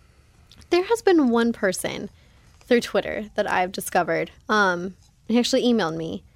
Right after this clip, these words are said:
and he was, I actually still have his email. Um,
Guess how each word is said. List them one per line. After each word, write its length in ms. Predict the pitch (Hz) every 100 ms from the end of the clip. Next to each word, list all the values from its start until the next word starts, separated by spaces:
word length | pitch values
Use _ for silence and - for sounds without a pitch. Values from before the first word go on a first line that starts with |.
| _ _ _ _ _
and 360 | 247 226 214 196 -
he 160 | 247
was, 160 | 302 302
I 260 | - 269 254 -
actually 280 | 220 - 220
still 240 | - 202
have 200 | 190 185
his 160 | 220 208
email. 340 | 247 302 311
Um, 380 | 220 202 175 180